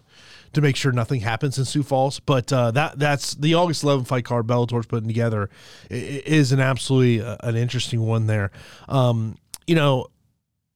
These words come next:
one of the things I, I did wanna talk about is, is media bias. And look, we all have bias.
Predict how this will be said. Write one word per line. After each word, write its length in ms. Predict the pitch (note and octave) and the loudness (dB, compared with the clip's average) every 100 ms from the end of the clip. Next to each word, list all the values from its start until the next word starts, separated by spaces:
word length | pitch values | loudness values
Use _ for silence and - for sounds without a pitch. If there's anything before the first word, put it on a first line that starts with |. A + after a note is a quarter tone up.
| _ | _
one 220 | D3+ F#3+ | 2 4
of 40 | B3+ | 4
the 60 | |
things 240 | F#3+ F3 C#3+ | 2 2 2
I, 160 | B2 | 2
I 40 | C3+ | 2
did 160 | C3+ | 2
wanna 180 | D#3 C#3 | 2 0
talk 240 | B2 B2 - | 0 -2 0
about 240 | A#2+ A2+ | 0 0
is, 160 | G#2+ G#2 | 0 -2
is 220 | A#2+ G#2 | -4 -2
media 440 | A#2+ B2 B2+ A#2+ | 0 2 2 2
bias. 720 | G#2+ G2+ F#2+ D2 - - - - _ | 0 -2 -4 -8 -10 -10 -10 -16 _
And 680 | A2+ A2 G#2+ G#2 G#2+ G2+ G2+ _ _ _ _ _ _ _ | -6 -4 -4 -4 -6 -6 -10 _ _ _ _ _ _ _
look, 340 | B2+ A2 - - _ _ _ - | 0 0 -4 -20 _ _ _ 0
we 180 | E3+ | 4
all 180 | E3+ D3+ | 4 4
have 320 | B2+ A#2 A2 | 2 2 0
bias. 680 | G2 - - - - - - | -4 -8 -10 -10 -10 -12 -16